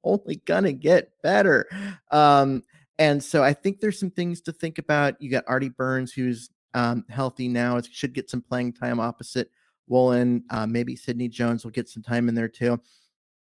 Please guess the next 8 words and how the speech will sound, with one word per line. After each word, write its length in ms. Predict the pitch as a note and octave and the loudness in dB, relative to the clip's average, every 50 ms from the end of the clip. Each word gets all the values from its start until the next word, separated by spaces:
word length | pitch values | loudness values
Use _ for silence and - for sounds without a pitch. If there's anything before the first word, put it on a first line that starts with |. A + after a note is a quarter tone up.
| _ _ - - _ _ - | _ _ -20 -20 _ _ -4
A 60 | C#3+ | -2
little 200 | C#3 C#3 C#3 C3+ | 0 0 2 2
less 220 | C3 C3 B2+ - - | 0 -2 -2 -4 -2
Mike 200 | B2+ A#2+ A#2+ - | -4 -4 -4 -4
Jackson. 600 | - B2 A#2 A#2 A#2+ - - C3 A#2+ A#2 A#2 A#2 _ _ _ _ _ - | -4 -2 -2 -2 -4 -4 -6 -4 -4 -4 -4 -8 _ _ _ _ _ -6
Um, 520 | - A#2 A2+ A2 A2 G#2+ G#2+ G#2 G#2 G#2 - _ _ _ _ _ _ _ _ - | -4 -2 0 0 0 0 -2 -4 -6 -8 -12 _ _ _ _ _ _ _ _ -2
and 600 | C#3+ C3+ C3 C3 C3 C3 B2+ B2+ B2+ B2+ B2 - _ _ _ - - | 0 2 2 2 2 2 2 0 0 -2 -4 -8 _ _ _ -6 -4
I, 100 | A#2+ | -4